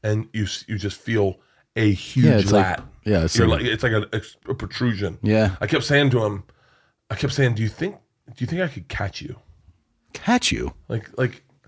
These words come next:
Speaker 2: If you, if you ran away?
Speaker 1: Like, I, I was with, I was like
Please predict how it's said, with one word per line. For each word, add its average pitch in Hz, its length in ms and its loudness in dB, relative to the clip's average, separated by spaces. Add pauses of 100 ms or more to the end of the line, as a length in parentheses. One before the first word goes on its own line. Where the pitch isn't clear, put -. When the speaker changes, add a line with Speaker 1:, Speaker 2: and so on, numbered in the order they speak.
(100)
Speaker 2:
If - 140 0
you, 104 180 2
if 101 80 -6
you 117 160 6
ran 123 200 6
away? 131 320 6
Speaker 1:
Like, 127 200 2 (140)
I, 127 160 2
I 117 180 2
was 120 140 2
with, 120 260 -2 (100)
I 117 80 4
was 117 200 2
like 113 300 -2